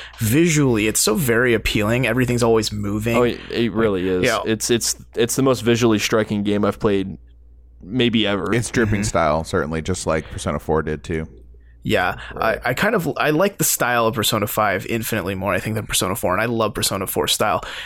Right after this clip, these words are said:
Speaker 1: It's just that Persona five, it's, everything feels so sleek and modern and cool, you know, and, and I mean that in every sense of those words.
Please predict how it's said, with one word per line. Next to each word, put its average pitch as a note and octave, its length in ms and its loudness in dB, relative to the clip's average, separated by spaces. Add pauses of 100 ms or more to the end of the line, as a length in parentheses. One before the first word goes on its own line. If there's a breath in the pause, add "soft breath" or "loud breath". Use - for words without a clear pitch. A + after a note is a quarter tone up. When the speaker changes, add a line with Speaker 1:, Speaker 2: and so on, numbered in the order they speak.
Speaker 1:
It's B2 160 2
just B2+ 140 2
that B2 80 4
Persona C3 320 2
five, A#2+ 280 0
it's, - 260 -2 (300 loud breath)
everything C#3+ 340 4
feels C#3 220 2
so - 80 2
sleek A2+ 500 0
and A2+ 140 0
modern G#2+ 480 2
and G2 140 -2
cool, G#2+ 520 2 (520 soft breath)
you A#2 180 0
know, A#2 320 2
and, A2+ 340 -2
and A2+ 140 0
I A2+ 60 0
mean A#2 180 0
that G#2+ 160 2
in G2+ 140 -4
every G#2 260 -2
sense G2+ 320 -2
of A2 60 -4
those G#2+ 260 -2
words. F#2 400 -2